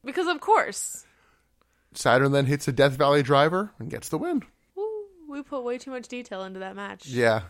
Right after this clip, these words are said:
Speaker 1: <laughs>
Speaker 2: You, you were, you're calling stomps. I'm like, "Nah, cool moves." I still
Speaker 1: I don't
Speaker 2: like
Speaker 1: know
Speaker 2: Perry
Speaker 1: why
Speaker 2: Saturn's
Speaker 1: I'm nervous.
Speaker 2: offense.
Speaker 1: You told me to call the match. <laughs>
Speaker 2: Yeah, but you,
Speaker 1: You've never told me to call a match before.
Speaker 2: you're, you're calling it like it's fucking, like it's Kidman, Guerrero, and, and Mysterio.
Speaker 1: That's the only way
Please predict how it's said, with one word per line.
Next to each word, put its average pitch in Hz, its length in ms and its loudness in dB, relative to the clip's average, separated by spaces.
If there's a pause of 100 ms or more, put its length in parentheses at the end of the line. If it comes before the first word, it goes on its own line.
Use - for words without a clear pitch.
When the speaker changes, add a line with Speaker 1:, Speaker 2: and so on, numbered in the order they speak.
Speaker 1:
<laughs> 294 180 0
Speaker 2:
You, 160 220 0 (140)
you 190 160 2
were, 226 120 2
you're 214 160 0
calling 185 320 2
stomps. 120 560 0
I'm 117 120 2
like, 110 320 -4
"Nah, 117 220 0
cool 156 240 0
moves." 107 440 -4 (560)
I 247 120 8
still - 280 0
Speaker 1:
I - 20 2
don't 269 60 2
Speaker 2:
like 208 120 4
Speaker 1:
know - 40 -4
Speaker 2:
Perry 160 180 4
Speaker 1:
why 139 60 -4
Speaker 2:
Saturn's 117 300 2
Speaker 1:
I'm 104 100 2
nervous. 104 120 -6
Speaker 2:
offense. 98 260 -8
Speaker 1:
You 349 100 -6
told 370 200 -6
me 403 80 -8
to 415 80 -4
call 381 280 -2
the 403 120 -14
match. 381 880 -10
<laughs> - 40 -14 (1500)
Speaker 2:
Yeah, 277 120 12
but 208 120 6
you, 233 100 4
Speaker 1:
You've 415 180 2
never 392 140 0
told 392 160 2
me 427 80 2
to 359 40 0
call 392 180 8
a 403 40 -2
match 381 180 4
before. 359 640 2
Speaker 2:
you're, 214 160 4
you're 196 260 2
calling 214 480 4
it 160 180 2
like - 280 2
it's - 140 -6
fucking, 160 460 0 (360)
like 170 160 -2
it's 151 100 2
Kidman, 196 580 6
Guerrero, 165 600 8
and, 139 200 4
and 147 100 -2
Mysterio. 143 520 2
Speaker 1:
That's 539 320 0
the 480 60 2
only 523 160 0
way 494 160 0